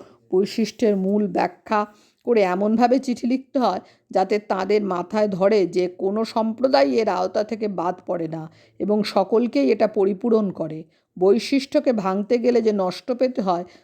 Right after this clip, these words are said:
তাও ধরিয়ে দিতে হয়। সুশীলদা, সরজিৎদা প্রমুখ আছেন, কাগজ পড়া হচ্ছে। এমন সময় ডাক্তার কুণ্ডু বলে শ্রী শ্রী ঠাকুরের পরিচিত একজন ডাক্তার আসলেন। তিনি প্রণাম করে বসলেন। শ্রী শ্রী ঠাকুর, "কোথায় উঠেছ?"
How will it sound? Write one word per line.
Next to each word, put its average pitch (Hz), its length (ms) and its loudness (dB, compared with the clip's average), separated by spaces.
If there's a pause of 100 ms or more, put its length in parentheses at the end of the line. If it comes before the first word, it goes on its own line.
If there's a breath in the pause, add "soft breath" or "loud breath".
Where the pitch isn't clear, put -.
(140 soft breath)
তাও 208 240 4
ধরিয়ে 185 380 -2
দিতে 165 280 -8
হয়। 143 220 -10 (1080 soft breath)
সুশীলদা, 240 580 4
সরজিৎদা 214 600 -2
প্রমুখ 214 320 -4
আছেন, 226 400 -2
কাগজ 185 360 -2
পড়া 202 180 2
হচ্ছে। 208 380 -4 (340 soft breath)
এমন 196 240 0
সময় 214 240 0
ডাক্তার 202 360 0
কুণ্ডু 196 400 -4
বলে 208 280 2 (300 soft breath)
শ্রী 208 140 -6
শ্রী 202 120 -6
ঠাকুরের 208 320 0
পরিচিত 190 400 -2
একজন 208 300 2
ডাক্তার 185 440 -2
আসলেন। 156 420 -8 (220)
তিনি 233 180 0
প্রণাম 196 380 0
করে 233 180 2
বসলেন। 160 500 -4 (340)
শ্রী - 120 -12
শ্রী 185 140 -6
ঠাকুর, 165 340 -8 (440 soft breath)
"কোথায় 247 340 4
উঠেছ?" 220 420 -2